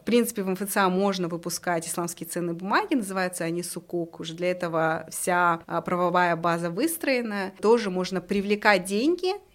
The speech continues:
через, посредством выпуска исламских ценных бумаг. Следующий момент — это повышение финансовой грамотности.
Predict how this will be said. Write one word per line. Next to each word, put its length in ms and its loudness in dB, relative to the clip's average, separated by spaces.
через, 600 0
посредством 540 0
выпуска 480 -6
исламских 460 -6
ценных 300 -4
бумаг. 460 -10
Следующий 400 0
момент — 500 -2
это 220 -6
повышение 720 -2
финансовой 480 -6
грамотности. 880 -2